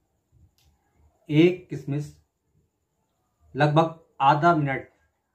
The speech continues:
अपने मुंह में चबाएं, और ये पचास ग्राम किशमिश सुबह से शाम तक आपको ख़त्म कर लेनी है। इसको खाने से होगा क्या? एक तो आपका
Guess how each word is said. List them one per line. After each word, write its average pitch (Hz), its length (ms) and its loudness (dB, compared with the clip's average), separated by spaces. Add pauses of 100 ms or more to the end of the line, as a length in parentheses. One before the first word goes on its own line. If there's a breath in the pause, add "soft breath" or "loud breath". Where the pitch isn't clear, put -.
(100)
अपने 139 260 -10
मुंह 131 220 -8
में 131 80 -8
चबाएं, 120 420 -10 (1200)
और 127 320 -4
ये 139 140 -2 (140)
पचास 147 360 -2
ग्राम 143 240 -4
किशमिश 147 420 -8
सुबह 131 180 -10
से 131 120 -10
शाम 117 260 -14
तक 131 200 -12
आपको 147 360 -12 (540)
ख़त्म 135 320 -8
कर 117 100 -10
लेनी 101 300 -10
है। 98 180 -18 (1300)
इसको 156 320 -2
खाने 156 320 0
से 185 140 -6
होगा 135 400 -2
क्या? 104 260 -14 (800)
एक 143 220 -8
तो 175 140 2
आपका 160 600 -2